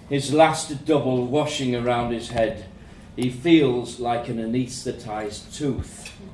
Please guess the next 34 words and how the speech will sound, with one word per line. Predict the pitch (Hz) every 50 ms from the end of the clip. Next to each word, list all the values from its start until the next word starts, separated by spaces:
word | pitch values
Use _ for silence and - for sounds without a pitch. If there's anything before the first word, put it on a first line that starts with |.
| - - -
his | - 104 104 -
pain | - - - 165 156 143 131 120 117 113 110 107
hollowing | 110 110 - 135 131 123 123 117 113 110 107
him | 107 104 104
out. | 107 107 101 98 98 101 - - - - - - - - - - - - - - - - -
He | - 123
puts | 123 165 185 185 -
his | 185 165 -
hand | 170 165 175 180 175
in | 170
his | 170 165 165 -
pocket | - - 170 156 156 - 147 135 139 - - - - - - - - -
and | 131 143
it | 143 -
slips | - - - 170 160 - - - 165
around | 156 147 143 143 143 147
his | 143 139 -
front | - - 151 151 147 143 135 131
door | 147 156 147 139 131 -
key. | - - 117 107 101 101 - - - - - - - - - - - - -
The | 135 151
metal | 165 165 160 160 151 151 135
teeth | - - - 180 175 147 123 - - 110 - -
bite | 156 151 156 147 131 - -
his | - 127 123 -
fingertips, | - - 156 147 139 117 113 - - - 107 - - - - - - - - - - -
reminding | - 123 131 151 151 147 143 135 127 120
him | 120 117 117
that | 117 117 -
he | 127 120
can't | - - - 139 131 120 117 117 110 -
go | 117 117 110 107 101
home. | 95 113 113 110 104 98 90 90 90 85 - - - - - - - - - - - - - - - - -
Janet | 123 160 165 170 180 180 175 139 - - - -